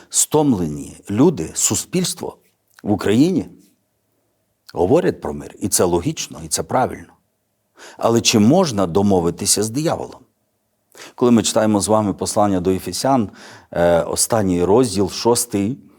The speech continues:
на закінченні цього листа апостол говорить про те, що ми маємо зміцнятися Господом і його могутністю його сили, одягнутися в повну Божу зброю, щоб ми могли стати проти хитрощів диявольських.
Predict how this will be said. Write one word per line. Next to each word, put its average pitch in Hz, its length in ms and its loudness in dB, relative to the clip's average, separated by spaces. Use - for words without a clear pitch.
на 95 160 -2
закінченні 98 640 0
цього 90 640 0
листа 107 680 0
апостол 104 520 0
говорить 110 420 2
про 98 120 -4
те, 123 240 2
що - 460 2
ми 107 200 0
маємо 113 360 2
зміцнятися 98 800 -2
Господом 131 680 0
і 107 40 2
його 95 240 0
могутністю 98 720 -2
його 90 240 -2
сили, 90 440 -4
одягнутися 110 720 2
в 95 160 -2
повну 139 340 4
Божу 101 380 2
зброю, 98 540 2
щоб - 220 0
ми 123 140 4
могли 113 300 4
стати 151 460 2
проти 123 420 0
хитрощів 117 720 0
диявольських. 73 840 -6